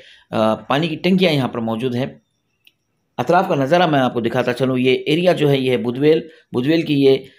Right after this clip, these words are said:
साईं कृष्णा कॉलोनी, पचासी गज का ये मकान है, रजिस्टर्ड है, टैक्स पेड है, असेसमेंट किया हुआ है,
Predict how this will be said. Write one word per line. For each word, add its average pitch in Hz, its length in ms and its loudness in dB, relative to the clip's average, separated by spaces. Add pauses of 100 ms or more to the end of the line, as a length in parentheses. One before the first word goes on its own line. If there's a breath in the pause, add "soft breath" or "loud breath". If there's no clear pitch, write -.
(140)
साईं 185 320 0
कृष्णा 151 600 -4
कॉलोनी, 143 360 0
पचासी 156 380 -6
गज 135 160 0
का 123 80 -4
ये 120 120 -2
मकान 127 320 0
है, 135 100 0
रजिस्टर्ड 151 460 0
है, 160 200 2
टैक्स 127 340 -4
पेड 156 240 -2
है, 151 60 2
असेसमेंट 147 520 -6
किया 123 140 -2
हुआ 147 240 4
है, 143 260 0